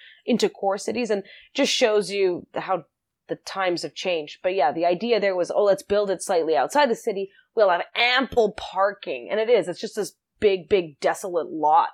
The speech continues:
kind of around the entire building. And if you're not right in front of it, you are in for a gnarly walk from wherever you're parked into the center. There's n-, it's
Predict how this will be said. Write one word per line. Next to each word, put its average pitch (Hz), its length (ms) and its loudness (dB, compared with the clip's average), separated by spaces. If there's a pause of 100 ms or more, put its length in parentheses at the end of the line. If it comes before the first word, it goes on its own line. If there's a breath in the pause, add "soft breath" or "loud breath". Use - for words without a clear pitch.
(160)
kind 165 180 -12
of 156 80 -12
around 165 680 -2
the 156 120 -2
entire 160 580 -4
building. 160 640 -6 (520 loud breath)
And 202 160 2
if 190 120 0
you're 220 180 2
not 190 240 0
right 185 340 2
in 175 140 -2
front 202 220 -2
of 170 120 2
it, 160 160 2
you 185 360 -4
are 175 120 2
in 175 200 -2
for 170 260 -4
a 156 100 -8
gnarly 190 540 0
walk 165 500 -2
from 175 160 -2
wherever 165 320 -2
you're 156 200 -6
parked - 500 -6 (120)
into 180 360 -4
the 170 80 -6
center. 156 580 -8 (880 loud breath)
There's 220 360 2
n-, 233 200 0
it's - 320 0